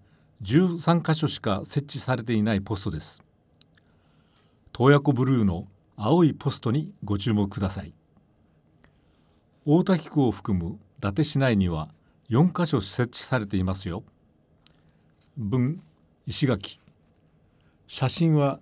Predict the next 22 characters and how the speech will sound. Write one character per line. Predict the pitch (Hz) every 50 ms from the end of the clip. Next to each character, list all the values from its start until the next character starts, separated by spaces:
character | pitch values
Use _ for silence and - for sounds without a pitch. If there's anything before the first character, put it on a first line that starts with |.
| _ _ -
ジ | 127 104 117 170
オ | 196
パ | 196 196 185
ー | 175 151
ク | 170
デ | 156 165 165
ザ | 175 170
イ | 160 143
ン | 123 110
の | 104 98 92
郵 | 101 123 151
便 | 147 156 156 147
ポ | 151 151
ス | 139 -
ト | - 113
が | 87 87 85 -
写 | 165 135 92 - - -
っ |
て | _ - 113 101
い | 90
ま | 87 85
す。 | - - - - - - -